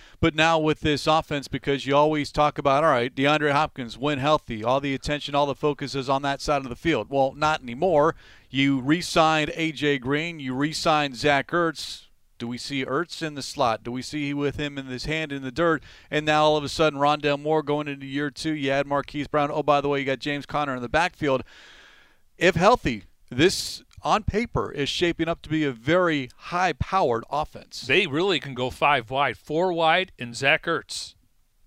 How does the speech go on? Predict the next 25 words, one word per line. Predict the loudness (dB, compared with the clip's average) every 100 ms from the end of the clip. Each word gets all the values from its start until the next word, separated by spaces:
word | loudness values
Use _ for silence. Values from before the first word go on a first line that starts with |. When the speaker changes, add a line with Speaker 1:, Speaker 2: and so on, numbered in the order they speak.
| _ _ _ _ -16
Speaker 2:
And | -10
that, | -8 -6
and | -2
that | -2
means, | -2 -4
obviously, | -2 -2 -2 -6 -6
you're, | -6 -8 -10 -14
in, | -16 -16 _
if, | -16 -12
when | -8 -6
they | -2
go | 0
with | 0 0
that | -4
Murray | -2 -2 0 -2
up | 0
offense, | 0 0 -2 -6 -6
that | -6 -6
up-tempo, | -6 -6 -6 -6 -10 -12 _ -12
it's | -10
gonna | -6 -6
be, | -6 -10 -14 -14
it's | -12
gonna | -10 -10 -12 -12
be | -14 -14